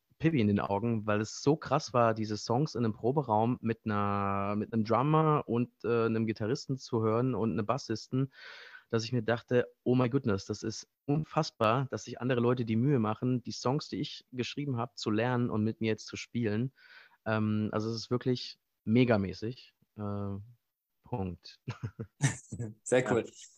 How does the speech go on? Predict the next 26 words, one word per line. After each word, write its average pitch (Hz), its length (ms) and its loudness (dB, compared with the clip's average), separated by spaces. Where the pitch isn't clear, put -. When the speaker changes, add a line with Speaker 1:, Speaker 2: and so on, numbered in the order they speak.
Speaker 2:
Wie, 143 180 6
wie 120 120 8
hast 147 180 6
du 139 40 6
Speaker 1:
Ja. - 20 6
Speaker 2:
die, 123 340 8
die 123 100 4
Leute 117 540 8
gefunden, 143 440 2
die 156 80 6
das 123 120 4
mit 117 120 -2
dir 117 60 0
machen 131 220 0
wollen? 165 300 -2
Speaker 1:
So 147 200 8
wie 180 140 8
alles 175 260 6
in 185 60 4
den 170 80 6
letzten 151 320 4
eineinhalb 139 320 4
oder 131 160 2
zwei 127 260 2
Jahren 123 280 6
einfach 127 400 0